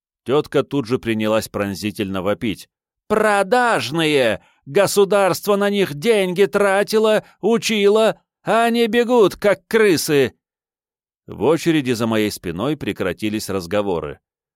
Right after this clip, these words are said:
Все прониклись напряжённым вниманием. А из двери внутреннего помещения за спиной тётки вышел какой-то офицер. Вернее, не совсем вышел. Он был необыкновенно тучен и мне показалось, что он застрял в дверном проёме.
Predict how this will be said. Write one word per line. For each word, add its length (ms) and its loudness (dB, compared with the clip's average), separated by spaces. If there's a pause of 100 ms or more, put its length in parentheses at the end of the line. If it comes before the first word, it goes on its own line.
(120)
Все 340 -4
прониклись 640 -4
напряжённым 680 -6
вниманием. 800 -8 (680)
А 160 -2
из 140 -2
двери 320 0
внутреннего 560 -2
помещения 680 -4
за 120 -4
спиной 380 -6
тётки 520 -4 (280)
вышел 500 -4
какой-то 500 -2
офицер. 540 -6 (560)
Вернее, 680 -2 (120)
не 200 -6
совсем 520 -4
вышел. 480 -8 (520)
Он 280 -6
был 160 0
необыкновенно 840 -4
тучен 540 -8 (320)
и 100 -8
мне 160 -2
показалось, 600 -2
что 200 -4
он 120 -2
застрял 500 -2
в 100 -14
дверном 480 -6
проёме. 560 -6